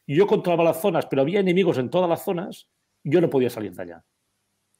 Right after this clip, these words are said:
Y al, al no salir de allá, el ruso fue abri-, metiendo más, más, más ejércitos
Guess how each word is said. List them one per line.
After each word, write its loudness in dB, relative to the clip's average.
Y 2
al, 2
al 2
no 2
salir 4
de 4
allá, 2
el 0
ruso 2
fue 2
abri-, 0
metiendo 0
más, 0
más, -2
más -2
ejércitos 0